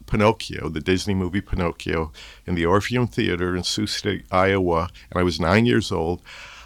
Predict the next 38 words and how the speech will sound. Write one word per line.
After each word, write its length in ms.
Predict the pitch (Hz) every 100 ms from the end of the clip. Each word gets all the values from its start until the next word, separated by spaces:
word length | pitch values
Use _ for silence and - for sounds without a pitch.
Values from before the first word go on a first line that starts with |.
| -
um, 500 | 90 90 85 85 -
that 180 | 98 113
had, 240 | 113 123
I 80 | 117
would 160 | 101 95
say, 180 | - 101
kind 280 | - 101
of 100 | 95
a 80 | 92
profound 960 | - - 98 - 104 101 104 110 107 98
effect 560 | 82 - 117 110 -
on 240 | 95 85 87
me, 320 | 85 87 -
more 220 | 95 92 101
than 180 | 101
anything 640 | 95 101 107 - 110 101 92 - - - - -
ever 300 | 98 107 101
before 540 | 87 - 110 117 110
that. 400 | 90 - - -
I 120 | 87
had 120 | 87
seen 280 | - 107 98
Disney 300 | 90 92 101
movies 380 | 90 85 85 -
before. 580 | - - - 85 90 85
I, 220 | 82 82 -
I 100 | 85
had 120 | 85
seen, 260 | - 101 85
I 80 |
think, 220 | 82 95 -
Cinderella 580 | - 85 80 82 95 92
when 140 | 87
I 80 | 85
was 220 | 85 -
three, 400 | - 95 107 104 - - - - - - -
and, 440 | 90 85 82 80
uh, 280 | 73 - -